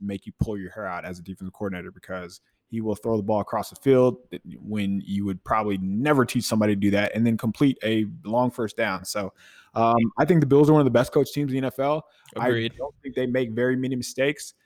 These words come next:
Speaker 1: so I don't see this current version of the forty-niners beating that Bills team.
Speaker 2: Uh, yeah, I agree with that. I was just, sorry, I was just looking at the schedule and I was counting. So they're two and three right now. We thought they'd lose the next four games, so they, that would put them at two and seven.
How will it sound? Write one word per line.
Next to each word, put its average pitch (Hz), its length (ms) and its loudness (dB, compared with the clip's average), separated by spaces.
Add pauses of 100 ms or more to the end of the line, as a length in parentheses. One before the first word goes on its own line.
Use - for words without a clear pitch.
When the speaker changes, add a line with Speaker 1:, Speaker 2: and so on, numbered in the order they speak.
(140)
Speaker 1:
so - 200 -4
I 123 200 2
don't 131 280 2
see 123 240 0
this 120 300 0
current 120 340 -8
version 107 300 -4
of 98 60 -8
the 92 80 -12
forty-niners 95 500 -6
beating 90 440 -10
that 92 260 -8
Bills 85 220 -10
team. - 120 -20 (1600)
Speaker 2:
Uh, 117 460 0
yeah, 120 220 2
I 127 80 2
agree 131 240 4
with 113 80 0
that. 113 120 2
I 131 60 4
was 143 80 2
just, 139 140 -6
sorry, 131 180 2
I 127 60 2
was 135 140 -4
just - 120 -20
looking 151 240 -2
at 143 80 -4
the 120 80 -14
schedule 131 320 -4
and 120 60 -6
I - 20 -6
was 110 100 -10
counting. 123 300 -6
So 127 80 -6
they're 131 80 -2
two 185 180 0
and 170 120 -2
three 160 140 2
right 143 120 4
now. 131 260 4
We 135 160 0
thought 131 240 2
they'd 127 160 -2
lose 127 220 -4
the 131 60 -6
next 120 180 -4
four 120 280 0
games, 120 400 -6
so 123 60 -6
they, 113 140 -4
that 113 220 -2
would 117 120 -4
put - 140 2
them 120 140 -8
at - 120 -8
two 135 380 -2
and 117 420 -6
seven. 123 640 -2